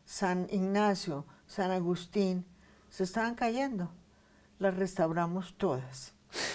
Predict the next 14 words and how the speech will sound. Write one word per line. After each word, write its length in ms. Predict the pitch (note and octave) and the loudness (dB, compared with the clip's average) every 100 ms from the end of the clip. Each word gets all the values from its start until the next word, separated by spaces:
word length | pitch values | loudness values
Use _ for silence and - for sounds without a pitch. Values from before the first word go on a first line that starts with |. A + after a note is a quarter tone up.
| - - - - | -8 -16 -20 -6
Y 320 | C#4 C#4+ D4+ G#4+ - | 2 2 2 -2 -8
en 180 | - F#3 | -2 2
ese 220 | G#3 A3+ | 2 0
momento 600 | B3 F#3+ E3+ D3 C3+ F3+ F3+ - - - - | 0 2 2 0 0 -4 -6 -16 -20 -20 -14
se 240 | - B3 | 0 2
pensaba 800 | G#3+ A#3 G#3 G3 G3 F3 F3+ - | 4 4 2 2 4 4 2 0
que 100 | - | 0
en 100 | E3 | 0
Colombia 580 | D#3 E3 E3 D#3+ F#3 - | 2 2 2 2 2 2
no 320 | F#3+ F3+ F3 F3+ | 2 2 4 4
había 240 | G3 G#3+ | 4 4
existido 640 | G3+ - G3 - G#3+ G#3+ | 4 0 -2 4 6 6
pintura 520 | G#3 F3 E3 G3+ G#3 A3 | 4 0 2 4 4 2
mural. 480 | A3 A3 A#3+ G#3 | 2 2 2 0